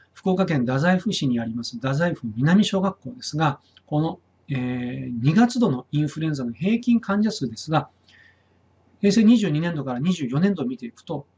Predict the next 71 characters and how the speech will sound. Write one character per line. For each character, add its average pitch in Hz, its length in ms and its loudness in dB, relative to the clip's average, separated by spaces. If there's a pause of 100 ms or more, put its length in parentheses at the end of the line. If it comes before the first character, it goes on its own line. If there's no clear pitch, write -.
(320)
も 131 120 -2
う - 20 0
二 175 120 4
十 175 120 2
四 127 160 0
年 156 140 0
度 123 100 -6
は - 80 -16 (120)
な 135 120 0
ん 120 40 0
と - 120 -20
八 - 420 0
分 233 220 4
の 233 100 4
一 233 220 2
ぐ 226 320 0
ら 147 80 4
い 120 60 0
ま 123 120 -4
で 135 80 -2
に 113 60 -6
な 110 60 -14
っ - 60 -20
た - 120 -20
ん - 20 -20
で - 80 -20
す - 160 -12
ね。 147 200 -2 (520)
他 190 120 2
の 190 100 0
小 185 220 -4
学 180 240 -4
校 127 140 -6
で 131 100 -4
は 143 140 -2
イ 143 80 0
ン 151 60 -2
フ 151 140 -10
ル 151 80 -2
エ 156 40 0
ン 147 60 -2
ザ 127 120 -4
で 143 240 0 (300)
学 - 200 -6
級 190 120 -4
閉 160 180 -2
鎖 131 220 -4
や 117 100 -8 (140)
学 139 340 -4
年 208 240 2
閉 190 180 0
鎖 151 220 -4
が 139 80 0
あ 139 40 2
る 131 80 -2
中、 131 360 -2 (320)
こ 180 120 2
の 202 220 2 (380)
太 - 120 0
宰 151 120 0
府 139 80 0
小 135 160 -2
学 139 160 -2
校 120 140 -4
は 120 80 0
み 160 120 4
ん 190 60 6
な 208 100 6
元 208 200 6
気 131 120 -4
に 120 160 -4